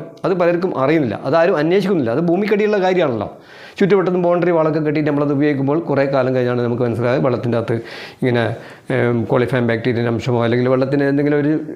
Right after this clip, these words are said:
രുചി വ്യത്യാസമൊക്കെ കാണുമ്പോൾ ആ സമയത്ത് മാത്രമാണ് നമ്മൾ ശ്രദ്ധിക്കുന്നത്. ഇതെന്തുകൊണ്ടാണെന്ന് വെച്ചാൽ ഇത് ഇങ്ങനെ ആയതുകൊണ്ട് ചെറിയ പ്ലോട്ടിൽ നമ്മൾ കിണറും, ഏ, സെപ്റ്റിക് ടാങ്കൊക്കെ പണിയുന്ന സമയത്ത് പലപ്പോഴും നമ്മുടെ സെപ്റ്റിക് ടാങ്കല്ല നമുക്ക് വിനയാവുന്നത്,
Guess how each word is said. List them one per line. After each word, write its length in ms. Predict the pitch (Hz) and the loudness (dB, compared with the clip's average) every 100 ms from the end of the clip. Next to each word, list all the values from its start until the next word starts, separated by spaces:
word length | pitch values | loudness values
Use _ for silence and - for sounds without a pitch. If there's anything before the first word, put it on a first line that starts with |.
| 151 | 0
രുചി 160 | 143 143 | 2 2
വ്യത്യാസമൊക്കെ 460 | 147 156 139 151 139 143 | 0 0 0 0 0 0
കാണുമ്പോൾ 320 | 139 135 170 - - - - - 175 | 0 0 -2 -6 -16 -20 -20 -2 0
ആ 20 | 180 | 2
സമയത്ത് 300 | 185 170 165 | 0 0 0
മാത്രമാണ് 340 | 147 143 139 139 131 | 0 0 0 0 0
നമ്മൾ 140 | 131 117 | -2 -2
ശ്രദ്ധിക്കുന്നത്. 400 | 127 120 113 113 147 | 0 0 0 0 0
ഇതെന്തുകൊണ്ടാണെന്ന് 760 | 147 151 165 160 135 127 127 135 | 2 2 2 2 0 0 -2 -2
വെച്ചാൽ 220 | 135 131 165 - - 139 | 0 0 0 -4 -4 0
ഇത് 120 | 127 139 - 151 | 2 0 -2 0
ഇങ്ങനെ 220 | 160 170 135 | 2 2 2
ആയതുകൊണ്ട് 300 | 127 117 113 | 0 -2 -2
ചെറിയ 200 | 139 147 170 | 0 0 0
പ്ലോട്ടിൽ 320 | 143 127 143 147 196 - - 143 | 0 0 0 -2 -4 -10 -8 -2
നമ്മൾ 200 | 127 127 135 - | 2 2 2 0
കിണറും, 300 | 123 135 190 - - 135 | 0 0 -2 -6 -8 -2
ഏ, 140 | 123 113 | 0 0
സെപ്റ്റിക് 260 | 123 127 127 | -2 0 0
ടാങ്കൊക്കെ 300 | 123 120 123 120 | 0 0 0 0
പണിയുന്ന 260 | 117 127 127 | 0 0 0
സമയത്ത് 260 | 123 185 196 - - - - - | 0 -2 -6 -12 -18 -20 -4 0
പലപ്പോഴും 520 | 151 175 190 202 202 147 143 | 2 2 4 4 2 0 0
നമ്മുടെ 300 | 160 202 240 | 2 2 2
സെപ്റ്റിക് 320 | 202 156 165 151 | 2 0 0 0
ടാങ്കല്ല 380 | 135 127 120 117 - | 0 0 0 -2 -2
നമുക്ക് 200 | 123 120 120 | -2 0 2
വിനയാവുന്നത്, 420 | 117 120 117 127 | 2 2 0 0